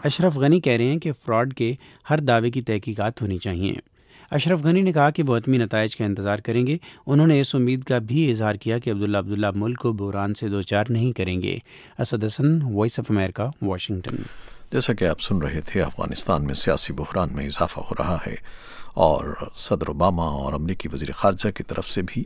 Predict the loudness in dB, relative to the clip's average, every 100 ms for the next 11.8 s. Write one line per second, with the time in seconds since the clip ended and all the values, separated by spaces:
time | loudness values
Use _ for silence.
0 | -8 -14 -14 -6 -2 0 2 2 2 4
1 | 2 2 0 -2 -2 -2 -4 -2 -2 0
2 | 0 0 -2 -6 -4 -4 -4 -4 -4 -4
3 | -4 -4 -4 -4 -4 -4 -4 -4 -4 -4
4 | -2 -2 -2 -4 -6 -4 -6 -6 -8 -8
5 | -10 -10 -12 -14 -14 -14 -12 0 4 6
6 | 8 6 4 -2 0 4 4 2 2 2
7 | 2 0 2 2 2 -2 -6 -6 -4 0
8 | 2 2 0 -4 -4 -2 -2 -2 -2 -6
9 | -6 -6 -2 0 0 -4 -8 -6 -2 0
10 | -2 -4 -8 -6 -2 0 0 -2 -10 -14
11 | -12 -8 -2 0 0 -2 -4 -4